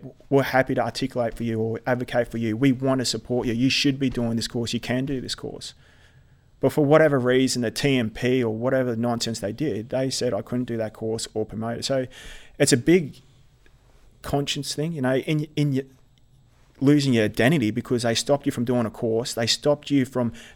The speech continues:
being someone that you could have been. And financially, they impacted on my family. You know, you get promoted a warrant officer,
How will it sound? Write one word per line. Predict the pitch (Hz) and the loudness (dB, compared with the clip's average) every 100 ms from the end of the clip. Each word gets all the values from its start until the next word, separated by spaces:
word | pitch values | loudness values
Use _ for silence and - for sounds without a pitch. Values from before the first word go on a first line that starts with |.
| - | -2
being | 131 143 | 2 2
someone | 135 120 117 117 | 0 0 0 -2
that | - | -2
you | 104 | -6
could | - 123 | -2 0
have | 151 147 | 0 0
been. | 101 98 123 - - _ - | -2 -2 -6 -10 -20 _ -2
And | 143 135 | 0 0
financially, | 123 127 180 185 117 113 110 | 0 2 2 0 0 0 0
they | 127 | 0
impacted | 135 - 127 131 | -2 -4 -6 -2
on | 123 123 | 0 0
my | 123 123 117 | 0 0 -2
family. | 120 120 175 220 - - _ _ | -2 -2 -2 -4 -8 -16 _ _
You | 131 | -6
know, | 127 | -2
you | 185 175 | -2 0
get | 165 - | -2 0
promoted | 147 143 127 | 0 2 2
a | 110 | 0
warrant | 123 180 160 | 0 0 -2
officer, | 107 117 139 | -2 0 -2